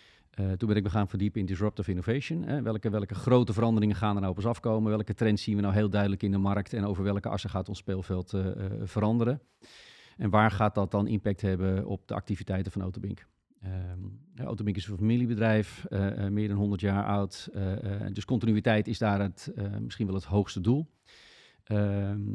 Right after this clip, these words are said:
dus moet je goed vooruit blijven kijken hoe de wereld aan het veranderen is. En op dat moment heb ik, eh, eh,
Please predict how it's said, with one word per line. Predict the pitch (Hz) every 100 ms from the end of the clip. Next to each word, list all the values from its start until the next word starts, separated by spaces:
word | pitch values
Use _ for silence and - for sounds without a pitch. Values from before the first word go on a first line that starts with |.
| 113
dus | 127
moet | 127
je | 113
goed | 117 127
vooruit | 123 110 101
blijven | 110 101 95
kijken | 104 98 104
hoe | 101
de |
wereld | 98 101 98
aan | 98
het |
veranderen | - 95 92 87
is. | 90 -
En | - 95
op | 95
dat | 117
moment | 110 110
heb | 104 92
ik, | 117 - - -
eh, | 101 98 - 98 101
eh, | 98